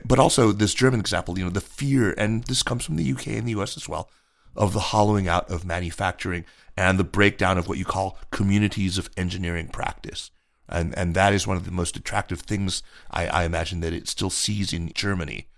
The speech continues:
Can you talk quickly about what Beijing fears and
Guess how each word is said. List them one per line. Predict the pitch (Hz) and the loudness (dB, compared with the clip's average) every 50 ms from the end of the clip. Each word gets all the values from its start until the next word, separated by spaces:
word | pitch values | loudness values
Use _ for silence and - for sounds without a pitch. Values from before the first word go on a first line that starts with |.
| _ _ _ | _ _ _
Can | - - 123 | 4 6 6
you | 139 156 180 - | 6 6 4 4
talk | - - - - 143 123 - - - - | 0 -4 2 6 6 6 6 6 0 0
quickly | - 117 104 - 107 95 | 2 2 2 4 2 2
about | 90 85 90 87 - - - - - - - | 4 4 2 2 0 -4 -10 -18 -16 -14 -6
what | - - 107 110 - 123 | 2 4 4 4 4 4
Beijing | 104 98 95 107 98 95 - | 2 2 2 0 -2 -2 -4
fears | - - - 101 98 98 98 98 95 95 95 - - | -6 -2 0 2 2 4 4 4 2 2 0 0 -2
and | - 95 92 87 90 | -4 -4 -4 -2 -4